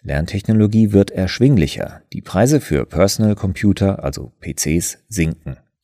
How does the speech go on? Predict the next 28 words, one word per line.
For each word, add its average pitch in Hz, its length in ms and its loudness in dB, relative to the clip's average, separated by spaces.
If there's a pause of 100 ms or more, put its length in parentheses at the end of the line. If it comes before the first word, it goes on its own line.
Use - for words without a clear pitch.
Jedoch 120 300 4
noch 147 160 4
nicht 147 220 0
stark 135 320 0
genug, 78 400 0
um 90 160 0
jeden 98 360 4
Mitarbeiter 71 600 -2
mit 107 180 -2
einer 90 300 -2
eigenen 92 360 2
Lernmaschine 69 760 -4
zu 92 140 -4
versorgen. 76 500 -4 (880)
Deshalb 80 300 -4
stellen 73 300 -6
viele 98 280 0
Firmen, 85 640 -2
wie - 140 -10
die 71 160 -6
Credit 78 360 -6
Suisse, - 400 -4 (380)
zunächst 147 480 0
nur 127 380 2
einige 98 420 2
wenige 87 400 4
Rechner 71 400 -4
auf, - 400 -12